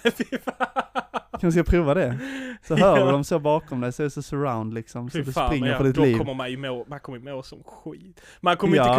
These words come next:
Speaker 1: kunna gå ute på kvällen och höra något i busken och bara,
Speaker 2: Nej.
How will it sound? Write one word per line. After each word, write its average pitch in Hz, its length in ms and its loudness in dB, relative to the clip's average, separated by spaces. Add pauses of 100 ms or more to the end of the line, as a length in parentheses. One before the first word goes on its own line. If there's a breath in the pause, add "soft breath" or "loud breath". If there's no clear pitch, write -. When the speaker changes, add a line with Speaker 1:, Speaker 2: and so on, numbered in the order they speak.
(120)
Speaker 1:
kunna 143 40 0
gå 156 500 0
ute 180 380 -4
på 156 120 -10
kvällen 143 500 -6
och 151 100 -2
höra 165 320 -4
något 160 200 -8
i 160 60 -6
busken 147 480 -6
och 151 80 -6
bara, 156 160 -6 (1200 soft breath)
Speaker 2:
Nej. 165 340 2